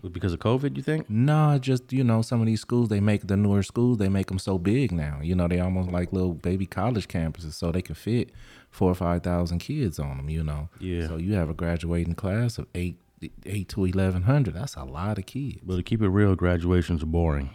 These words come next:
Speaker 2: Yeah, yeah, <laughs> no doubt, no
Speaker 1: They are.
Speaker 2: doubt, man. I, I, I dreaded going, but you gotta go, and then you still proud that when it's over. But when you sitting there, you just like, "Come on, come on."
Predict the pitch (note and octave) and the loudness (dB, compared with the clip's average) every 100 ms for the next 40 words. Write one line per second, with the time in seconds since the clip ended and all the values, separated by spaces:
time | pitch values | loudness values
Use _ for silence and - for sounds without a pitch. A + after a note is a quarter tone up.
0 | - G2+ F#2+ E2 D#2 F2 G#2+ G2+ - C#3 | -12 -6 -4 -2 -2 0 2 2 8 8
1 | G#2+ G2 F2 D#2 E2+ F2+ E2+ D2+ E2 E2 | 8 6 2 0 -2 -2 0 -2 -2 -2
2 | F2 E2+ F#2 F2+ G2 G2 - - - F#2+ | -2 2 2 2 2 -2 -6 -20 -12 -4
3 | F#2+ G2 G2 F#2 F2 G2+ G2 F2 - E2 | -2 2 2 2 0 2 4 2 -2 -2
4 | F2+ F2 E2+ F2 F2+ F2 F#2+ F#2+ - A2 | 0 0 0 2 2 2 2 0 0 0
5 | F2 - F#2 E2+ E2+ - F2+ E2 - F2 | 0 2 2 4 0 -2 -2 -2 2 2
6 | D#2+ D#2 D#2+ D#2 - - - - F2+ F2+ | 2 -2 -4 -6 -6 -20 -20 -6 -2 0
7 | F2+ G2+ F#2 E2 E2 F2 E2+ E2 D#2+ D2+ | 0 0 0 0 -2 -4 -4 -6 -8 -8
8 | - F#2+ F#2 F#2+ E2+ D#2 - F#2 F#2 G#2 | -4 -2 0 2 0 -2 -6 -6 -2 4
9 | G#2+ G2 E2+ D2+ | 4 6 4 0